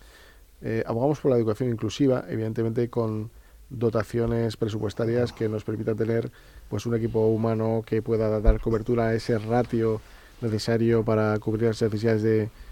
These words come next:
alumnos con necesidades educativas especiales de distinta índole. ¿Cómo podemos trabajar para que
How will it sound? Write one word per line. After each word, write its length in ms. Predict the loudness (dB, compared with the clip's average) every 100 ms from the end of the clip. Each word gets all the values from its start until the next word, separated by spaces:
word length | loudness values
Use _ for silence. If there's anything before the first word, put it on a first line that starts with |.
| -6
alumnos 360 | -2 0 0 -2
con 220 | -2 0
necesidades 360 | 0 2 2 2
educativas 360 | 0 2 2
especiales 600 | 0 -2 0 2 2 0
de 120 | 0 -2
distinta 420 | -2 -4 0 0
índole. 380 | 0 -2 -4 -8 -18 -20 -20 -18 -20 -16 -16 0
¿Cómo 300 | 2 4 6
podemos 800 | 6 6 4 4 2 -2 -14 -18 -6
trabajar 580 | 0 2 2 2 2 0
para 300 | -4 -2 -2
que 400 | -2 -2 0